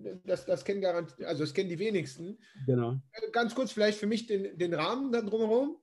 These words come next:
Speaker 2: Mhm.
Speaker 1: Das hast du damals immer auf deinen Vorträgen und so erzählt.
Speaker 2: Ja.
Speaker 1: Und ich glaube, das war so besonders, weil, so wie du grad seo beschreibst, so war seo halt früher. Das heißt, äh, neunundneunzig Prozent
Speaker 2: Mhm.
Speaker 1: der Leute, die da saßen,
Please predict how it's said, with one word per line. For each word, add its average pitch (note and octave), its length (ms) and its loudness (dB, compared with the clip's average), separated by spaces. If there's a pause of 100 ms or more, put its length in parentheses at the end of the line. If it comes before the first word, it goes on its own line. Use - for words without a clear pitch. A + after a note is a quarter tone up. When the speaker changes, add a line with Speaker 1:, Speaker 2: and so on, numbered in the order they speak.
(340)
Speaker 2:
Mhm. A2+ 100 2
Speaker 1:
Das D3 140 6
hast - 160 0
du - 60 -12
damals A3+ 340 6
immer A3+ 180 2
auf G3+ 160 4
deinen F#3+ 380 4
Vorträgen A#3 480 0
und G3 140 4
so F3 120 6
erzählt. A3 680 2 (160)
Speaker 2:
Ja. A#2 200 -2 (280)
Speaker 1:
Und G3 140 4
ich - 160 -2
glaube, A#3 320 8
das G3+ 180 0
war G3+ 140 4
so F3+ 120 -2
besonders, G#3+ 800 4 (400)
weil, F#3+ 560 6 (240)
so G#3 200 2
wie A3 80 6
du G#3+ 80 0
grad F#3+ 280 6
seo A#3 280 4
beschreibst, A3 640 2
so G3 200 4
war F#3 140 6
seo F#3 300 6
halt E3+ 160 4
früher. A3 260 4
Das C#3+ 160 4
heißt, E3+ 320 2
äh, D#3+ 160 0
neunundneunzig G#3 380 4
Prozent G3+ 340 0
Speaker 2:
Mhm. - 160 -20
Speaker 1:
der F3+ 120 0
Leute, G3+ 300 6
die E3+ 140 -8
da F#3 140 6
saßen, G3 580 -2